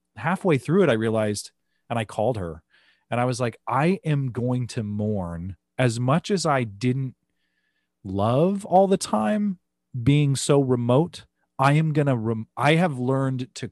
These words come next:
cope with the isolation, the Zoom world, the, the sort of, um, s-, very selective social interactions. I have learned,"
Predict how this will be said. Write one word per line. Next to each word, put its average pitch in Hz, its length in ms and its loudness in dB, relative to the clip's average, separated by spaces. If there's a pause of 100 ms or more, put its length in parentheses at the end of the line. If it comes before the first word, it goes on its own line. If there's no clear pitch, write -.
cope 143 420 -2
with 98 540 -10 (840)
the 131 160 -6
isolation, 123 960 0 (380)
the 123 140 0
Zoom 123 460 2
world, 113 500 4 (460)
the, 110 480 0 (160)
the 120 160 -2
sort 120 260 0
of, 104 260 -2 (200)
um, 110 180 0
s-, 104 140 -8
very 127 480 2
selective 110 1200 -2
social 117 440 -2
interactions. 113 800 -2
I 127 180 2
have 151 180 -2
learned," 131 540 -2